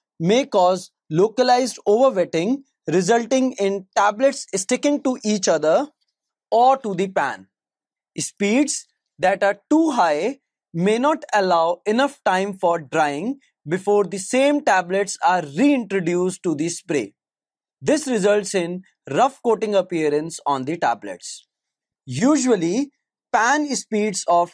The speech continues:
ten to fifteen R P M are used for large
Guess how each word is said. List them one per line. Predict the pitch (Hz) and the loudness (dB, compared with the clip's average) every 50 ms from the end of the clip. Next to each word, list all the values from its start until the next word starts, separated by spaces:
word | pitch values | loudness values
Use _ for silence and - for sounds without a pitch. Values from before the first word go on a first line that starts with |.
| _ _ | _ _
ten | - 226 247 269 269 | 0 0 0 0 -2
to | 269 269 | -4 -4
fifteen | - - 226 190 - 254 262 277 269 262 | -4 -4 -6 -4 0 0 2 2 0 0
R | - 175 160 165 - | 2 2 2 0 -2
P | _ - 160 147 139 | _ -6 -4 -4 -2
M | 139 147 196 240 254 254 _ _ _ _ _ | -2 -2 -2 -2 -4 -4 _ _ _ _ _
are | 165 170 185 180 | 2 2 2 0
used | 175 151 147 170 190 190 185 185 226 254 254 - - _ _ _ _ _ _ - - | -2 -4 0 0 2 2 2 2 0 -6 -8 -12 -20 _ _ _ _ _ _ -4 0
for | 214 202 202 190 | 2 2 2 2
large | 190 180 190 196 202 233 262 277 269 - - | 0 2 2 4 6 6 4 4 0 -6 -6